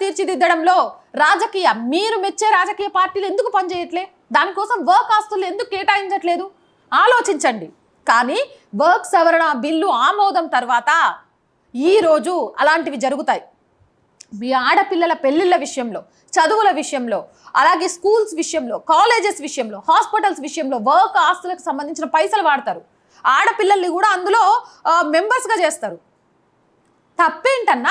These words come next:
మీకు లాభం జరుగుతోంది. రాజకీయ పార్టీల కబంధ హస్తాలలో లేకపోతే రాజకీయ మాట నాయకుల ఓటు బ్యాంకు ఊపదంపుడు ఉపన్యాసాల్లో ఎందుకు బలైపోతున్నారు? ఆలోచించండి. మళ్ళీ చెప్తున్నాను, ఈరోజు హిందువుల కంటే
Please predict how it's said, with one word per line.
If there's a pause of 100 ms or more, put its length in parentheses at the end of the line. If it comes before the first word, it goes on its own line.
(140)
మీకు
లాభం
జరుగుతోంది. (540)
రాజకీయ (100)
పార్టీల
కబంధ
హస్తాలలో
లేకపోతే
రాజకీయ
మాట (380)
నాయకుల
ఓటు
బ్యాంకు
ఊపదంపుడు
ఉపన్యాసాల్లో
ఎందుకు
బలైపోతున్నారు?
ఆలోచించండి. (1300)
మళ్ళీ
చెప్తున్నాను, (760)
ఈరోజు
హిందువుల
కంటే